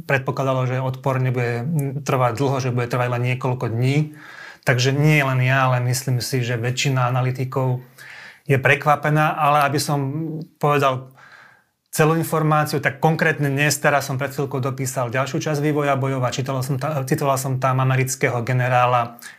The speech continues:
Hertlinga, ktorého pomerne často citujem.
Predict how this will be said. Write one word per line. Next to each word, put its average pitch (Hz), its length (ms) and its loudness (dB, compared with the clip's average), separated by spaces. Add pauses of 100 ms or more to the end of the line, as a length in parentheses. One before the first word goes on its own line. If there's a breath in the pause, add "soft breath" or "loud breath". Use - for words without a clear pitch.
Hertlinga, 156 560 2
ktorého 139 320 -2
pomerne 131 400 -2
často 131 300 -2
citujem. 160 580 -2